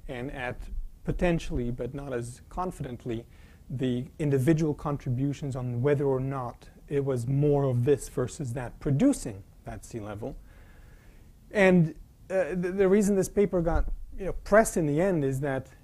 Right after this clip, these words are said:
oh, this was ever so slightly higher, I suppose, by maybe fifty percent than people have been asserting in terms of this type of a environment with this much warming that is not unlikely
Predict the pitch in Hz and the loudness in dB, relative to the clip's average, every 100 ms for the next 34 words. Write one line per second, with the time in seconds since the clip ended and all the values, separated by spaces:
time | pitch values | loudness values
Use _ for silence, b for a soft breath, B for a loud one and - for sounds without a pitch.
0 | - - - 254 - - - 185 185 175 | -20 -20 -4 -2 -2 -6 -6 -6 -4 -6
1 | 170 - - - 220 247 202 151 135 175 | -6 -10 -20 -10 -4 -2 0 -2 0 -2
2 | 160 - 185 170 180 190 160 160 160 123 | -4 -4 0 0 2 0 0 -2 -4 -6
3 | 117 123 - 170 120 135 - 135 113 147 | -8 -10 -12 -10 -10 -10 -6 -6 -4 -6
4 | 160 - 131 123 127 127 143 165 147 185 | -8 -12 -10 -8 -6 -6 -6 -6 -8 -8
5 | 175 165 208 135 - 139 131 147 143 143 | -8 -6 -4 -6 -8 -10 -8 -6 -6 -6
6 | 110 143 127 143 127 - 151 - 208 254 | -4 -4 -2 -4 -4 -2 -2 -2 -6 -8
7 | b b b b b - 156 - 165 160 | b b b b b -4 -2 0 0 2
8 | 139 135 120 - b b b - - 139 | 2 2 -2 -10 b b b -18 2 6
9 | 175 190 - - - - _ - - - | 6 6 2 -8 -12 -20 _ -20 -20 -20
10 | - - - 220 233 196 151 143 139 - | -18 -10 0 2 4 2 2 2 0 -8
11 | - 156 151 127 131 143 131 107 107 - | -4 0 2 4 2 0 -2 -4 -8 -12
12 | - 151 135 131 180 - - 165 160 - | -8 -2 2 4 4 2 -2 -2 -2 -6
13 | 151 147 143 123 113 117 127 131 156 156 | -2 0 0 -2 -6 -4 -2 -2 -2 -2
14 | 143 143 143 143 147 170 - 113 107 | -2 -4 -4 -2 -2 -2 -4 -8 -8